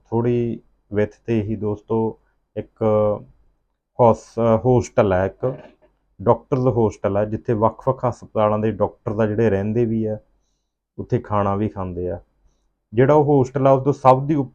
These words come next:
ਸਭ ਤੋਂ ਉੱਪਰਲੀ ਮੰਜ਼ਿਲ ਆ ਜਿਹੜੀ, ਉੱਥੇ ਕੈਂਟੀਨ ਬਣੀ ਹੋਈ ਆ।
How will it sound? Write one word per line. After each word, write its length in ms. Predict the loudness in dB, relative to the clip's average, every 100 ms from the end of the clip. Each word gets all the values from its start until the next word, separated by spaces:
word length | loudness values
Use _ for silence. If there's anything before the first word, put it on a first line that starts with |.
| _
ਸਭ 200 | 0 2
ਤੋਂ 200 | 0 -6
ਉੱਪਰਲੀ 380 | -2 0 2
ਮੰਜ਼ਿਲ 400 | 2 2 2 2
ਆ 60 | 2
ਜਿਹੜੀ, 200 | 2 0
ਉੱਥੇ 260 | -2 -4 -6
ਕੈਂਟੀਨ 600 | -4 -4 -4 -6 -6 -4
ਬਣੀ 220 | -6 -8
ਹੋਈ 260 | -10 -10
ਆ। 140 | -8